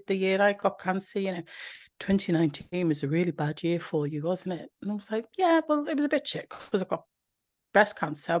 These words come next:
but, you know, out of that," I said,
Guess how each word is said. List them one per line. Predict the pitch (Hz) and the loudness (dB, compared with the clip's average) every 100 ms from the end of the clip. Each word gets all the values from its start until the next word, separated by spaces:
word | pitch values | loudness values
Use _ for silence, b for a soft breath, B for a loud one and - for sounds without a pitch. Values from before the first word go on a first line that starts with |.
| 170 | 4
but, | 202 185 - b b b b _ - - | 6 6 2 b b b b _ -14 -2
you | |
know, | 214 165 - | 0 2 8
out | 247 269 - | 10 10 8
of | 175 147 | 4 6
that," | 190 226 160 - | 6 6 4 -4
I | - | -6
said, | - 214 | -2 -2